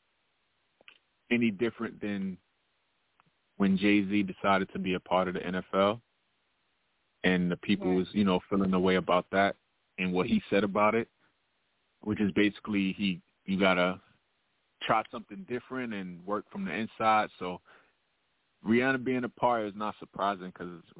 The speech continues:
Speaker 1: Roc Nation at the end of the day.
Speaker 2: See.
Speaker 1: Um, yeah. We shall see. Uh, February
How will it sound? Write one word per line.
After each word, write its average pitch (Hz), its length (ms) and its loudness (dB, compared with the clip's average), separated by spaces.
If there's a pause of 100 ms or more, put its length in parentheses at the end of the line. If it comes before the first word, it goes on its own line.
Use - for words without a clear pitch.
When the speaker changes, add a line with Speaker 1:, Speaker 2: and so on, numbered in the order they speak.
(120)
Speaker 1:
Roc 92 200 0
Nation 87 380 -6
at 90 120 -10
the 87 80 -12
end 90 120 -8
of - 80 -10
the - 80 -12
day. 87 260 -10 (540)
Speaker 2:
See. 254 60 2
Speaker 1:
Um, 180 480 4 (280)
yeah. 90 140 -8 (800)
We 92 120 -4 (120)
shall 92 240 4 (220)
see. 135 480 2
Uh, 87 240 -2 (120)
February 104 680 2